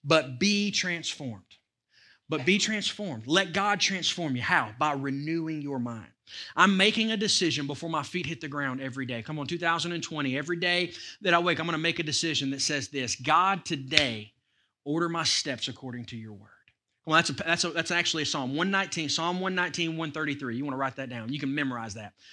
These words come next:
It's one of the passages, when I was early in my faith as a teenager, one of the first scriptures I memorized. It's that one. "God, order my steps according to your word. Direct my steps according to your word, so that I will not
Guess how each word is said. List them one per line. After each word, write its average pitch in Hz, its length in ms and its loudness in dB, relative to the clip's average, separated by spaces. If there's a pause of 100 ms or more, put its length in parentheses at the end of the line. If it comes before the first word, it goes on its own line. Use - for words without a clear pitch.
It's - 100 -8
one 180 80 2
of 160 40 2
the 135 60 -2
passages, 170 500 4
when 151 160 2
I 165 60 10
was 180 220 4
early 185 280 0
in 185 80 0
my 170 120 2
faith 147 260 0
as 127 100 -4
a 139 40 -6
teenager, 127 480 -6 (320)
one 151 100 -2
of - 20 0
the 135 120 -2
first 160 200 0
scriptures 135 320 -4
I 135 60 -2
memorized. 113 480 -6
It's 127 120 -6
that 120 180 -2
one. 110 120 -16 (240)
"God, 151 160 0
order 202 280 4
my 208 140 4
steps 175 440 0
according 156 380 -6
to 151 120 -8
your 147 120 -8
word. 117 220 -6
Direct 160 440 2
my 202 140 -2
steps 151 480 0
according 143 340 -10
to 147 80 -8
your 135 120 -6
word, 110 280 -8
so 240 440 4
that 131 260 -2
I 147 180 0
will 156 320 -4
not 135 300 -6